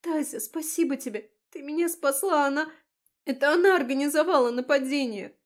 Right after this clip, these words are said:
начала всхлипывать принцесса. Я растерялась от этого приступа рыданий Вайлет и, не зная, что делать, просто неуклюже принялась гладить девушку по спине.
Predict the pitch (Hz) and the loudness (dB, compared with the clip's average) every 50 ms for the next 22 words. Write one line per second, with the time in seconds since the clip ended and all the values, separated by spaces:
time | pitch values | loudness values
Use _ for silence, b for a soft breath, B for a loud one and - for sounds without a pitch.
0 | _ _ _ _ - 196 202 202 - - 202 196 196 190 - - - - 208 240 | _ _ _ _ -10 -8 -8 -8 -6 -8 -8 -8 -8 -8 -10 -12 -12 -10 -10 -10
1 | 233 - 254 240 240 - - 240 240 240 240 - - 190 180 170 - - - - | -8 -8 -10 -10 -10 -10 -10 -10 -10 -8 -8 -10 -10 -10 -12 -12 -12 -14 -14 -16
2 | _ _ _ _ _ _ _ _ _ _ _ - 190 180 180 180 180 180 - - | _ _ _ _ _ _ _ _ _ _ _ -12 -8 -8 -6 -6 -8 -10 -8 -4
3 | - 247 302 302 226 190 180 175 - 196 190 196 190 190 190 180 190 180 185 196 | -4 -2 -2 -2 -6 -6 -6 -8 -8 -8 -8 -8 -10 -8 -8 -10 -8 -8 -6 -8
4 | 196 196 - 180 175 196 185 190 180 180 190 185 185 185 180 170 180 214 247 269 | -8 -8 -12 -12 -10 -8 -10 -8 -8 -8 -8 -8 -6 -8 -8 -8 -8 -6 -4 -4
5 | 277 294 302 302 B B B B B B B B - 254 247 254 254 262 247 220 | -2 -4 -4 -6 B B B B B B B B -4 -2 0 2 2 0 -2 -2
6 | 226 220 220 220 208 208 - - 196 185 202 247 277 269 262 - - - 240 285 | -4 -6 -4 -4 -6 -6 -6 -8 -6 -4 -2 -2 -2 -4 -6 -8 -10 -8 -8 -8
7 | 285 - - 277 269 269 269 262 269 269 254 - 208 214 240 233 262 254 - 226 | -8 -8 -6 -4 -2 0 0 0 0 0 -2 -4 -6 -6 -4 -6 -6 -8 -8 -8
8 | 220 214 190 185 208 226 220 185 170 180 185 208 214 226 185 170 175 180 185 190 | -8 -6 -6 -6 -6 -8 -8 -10 -10 -10 -8 -8 -8 -8 -8 -8 -10 -10 -10 -10
9 | - - 196 - 202 - - - 214 190 180 175 165 156 | -12 -12 -14 -14 -14 -14 -12 -10 -10 -10 -10 -12 -14 -16